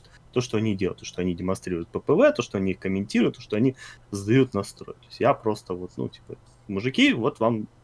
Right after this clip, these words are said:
как бы н-, на респекте. Руслан д-, до сих пор вот эта, вот эта приколюха, коронная фраза, говорит, что Никита Дугин десять рублей, потому что я постоянно спамил десятками. Вот.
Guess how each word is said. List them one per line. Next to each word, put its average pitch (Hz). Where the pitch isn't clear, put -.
как 90
бы 90
н-, 98
на 117
респекте. 117
Руслан 131
д-, 113
до 117
сих 147
пор 117
вот 101
эта, -
вот 107
эта 107
приколюха, 110
коронная 107
фраза, 117
говорит, 107
что -
Никита 98
Дугин 107
десять 104
рублей, 104
потому 92
что -
я 98
постоянно 107
спамил 90
десятками. 104
Вот. 101